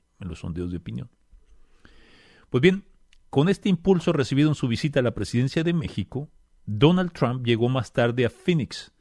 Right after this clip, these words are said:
donde, ante una audiencia de furibundos partidarios del cierre de fronteras, ante gente que ha sido responsable de apalear al inmigrante con algunas de las leyes estatales más duras del país, un rebusante, un exultante Trump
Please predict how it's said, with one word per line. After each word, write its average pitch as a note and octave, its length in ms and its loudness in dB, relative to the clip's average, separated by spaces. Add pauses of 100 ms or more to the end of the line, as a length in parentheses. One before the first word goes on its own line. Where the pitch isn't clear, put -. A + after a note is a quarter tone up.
(520)
donde, D3 580 4
ante A2 300 0
una B2+ 120 2
audiencia B2+ 500 0
de G#2 80 0
furibundos C#3+ 640 0
partidarios B2 680 2
del G2 140 -4
cierre A#2+ 260 -2
de A2+ 120 -2
fronteras, A2+ 840 -4
ante G2 320 -4
gente B2+ 680 -2
que A#2 100 -4
ha - 20 -4
sido A#2+ 240 -2
responsable A2+ 1040 0
de B2 100 0
apalear G#2+ 420 -2
al A#2 120 -2
inmigrante A2 580 -2
con G2 220 -2
algunas A2 400 0
de G#2 80 0
las E2+ 120 -4
leyes G#2+ 340 -2
estatales G#2 580 -4
más G#2+ 240 -2
duras G#2+ 380 -2
del G#2+ 180 -2
país, - 520 -6 (1000)
un E3 200 4
rebusante, C3+ 1000 0
un D3 180 2
exultante C3 720 -2
Trump G2 380 -4